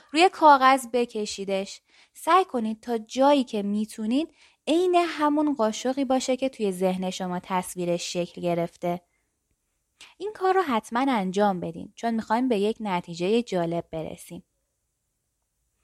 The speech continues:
خب، کشیدین؟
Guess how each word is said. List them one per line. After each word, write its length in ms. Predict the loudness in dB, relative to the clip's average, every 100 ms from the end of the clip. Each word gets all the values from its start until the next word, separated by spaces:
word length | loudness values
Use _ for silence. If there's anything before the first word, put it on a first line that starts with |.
| _ _ _
خب، 420 | -12 -4 -2 -2 _ _ _ _ _ _ _ -12
کشیدین؟ 840 | -8 -6 -4 0 0 0 -2